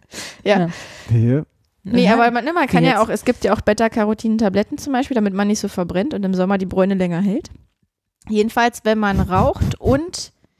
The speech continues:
Speaker 3: Dann wird man
Speaker 2: Ja,
Speaker 3: auch
Speaker 2: es ist
Speaker 3: braun.
Speaker 2: nicht, das ist
Speaker 1: und
Speaker 2: nicht
Speaker 1: nein,
Speaker 2: so gut.
Speaker 1: nein, wenn man raucht und Sonnenbadet, ohne sich einzucremen, zwei Dinge, die ich mache.
Speaker 3: Rauchen
Speaker 2: Ach so.
Speaker 3: und
Speaker 1: Altert
Speaker 3: Sonnenbaden ohne Eincremen.
Speaker 1: Ja,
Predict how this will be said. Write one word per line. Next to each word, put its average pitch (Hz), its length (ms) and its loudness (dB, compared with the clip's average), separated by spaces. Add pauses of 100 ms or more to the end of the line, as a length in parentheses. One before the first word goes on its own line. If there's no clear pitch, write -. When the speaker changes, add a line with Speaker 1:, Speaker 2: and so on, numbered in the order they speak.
(400)
Speaker 3:
Dann 120 100 -2
wird 170 100 0
man 160 80 4
Speaker 2:
Ja, 202 60 4
Speaker 3:
auch 190 60 4
Speaker 2:
es - 80 -4
ist 185 60 2
Speaker 3:
braun. 240 120 4
Speaker 2:
nicht, - 240 0
das 196 120 4
ist - 40 2
Speaker 1:
und - 60 0
Speaker 2:
nicht 226 100 4
Speaker 1:
nein, 254 140 2
Speaker 2:
so 196 40 4
gut. 190 160 2
Speaker 1:
nein, 226 260 0
wenn 214 100 -2
man 208 160 0
raucht 220 320 0
und 294 200 -4
Sonnenbadet, 247 640 -2
ohne 254 280 0
sich 240 220 -4
einzucremen, 277 600 -6 (260)
zwei 214 240 -2
Dinge, 220 240 0
die 214 100 -4
ich - 120 -8
mache. 220 240 -6 (340)
Speaker 3:
Rauchen 180 300 2
Speaker 2:
Ach 175 40 -2
so. - 60 -2
Speaker 3:
und 170 60 4
Speaker 1:
Altert 202 160 4 (140)
Speaker 3:
Sonnenbaden 151 300 2
ohne 151 280 0
Eincremen. 131 420 0
Speaker 1:
Ja, 139 220 0